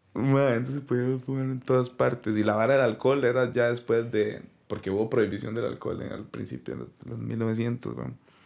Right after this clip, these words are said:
Ochenta por ciento de los hombres. Pero bueno, hojas. En mil novecientos sesenta y cinco, los médicos escribieron, o sea, prescribieron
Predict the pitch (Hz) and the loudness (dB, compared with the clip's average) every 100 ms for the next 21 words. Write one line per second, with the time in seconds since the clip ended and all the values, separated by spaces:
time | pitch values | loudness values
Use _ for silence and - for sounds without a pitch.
0 | - - - _ _ _ _ _ _ - | -20 -20 -20 _ _ _ _ _ _ -10
1 | - - - 101 117 107 120 113 107 110 | -8 -6 -6 -4 -2 0 -2 -2 -4 0
2 | 104 98 101 98 98 104 98 101 98 92 | 0 0 -2 -2 0 2 2 0 -2 2
3 | 98 113 104 - - - - - 123 143 | 6 6 4 0 -14 -20 -18 0 4 6
4 | 147 113 - - - - - - - - | 6 4 0 -2 -10 -20 -20 -20 -10 4
5 | 139 139 143 190 220 240 233 196 196 208 | 8 10 10 10 10 8 6 6 6 8
6 | 196 190 185 185 190 190 175 170 185 208 | 8 8 8 8 8 8 6 6 6 4
7 | 214 - - - - - 120 127 120 131 | 4 -12 -20 -20 -12 4 8 10 10 8
8 | 156 185 185 220 196 170 - 117 117 123 | 8 6 6 6 8 4 4 6 8 10
9 | 143 180 180 113 107 104 - _ - 143 | 8 8 6 6 6 4 -2 _ 2 6
10 | 135 123 - 117 113 117 139 175 202 185 | 6 6 6 6 8 8 8 8 6 4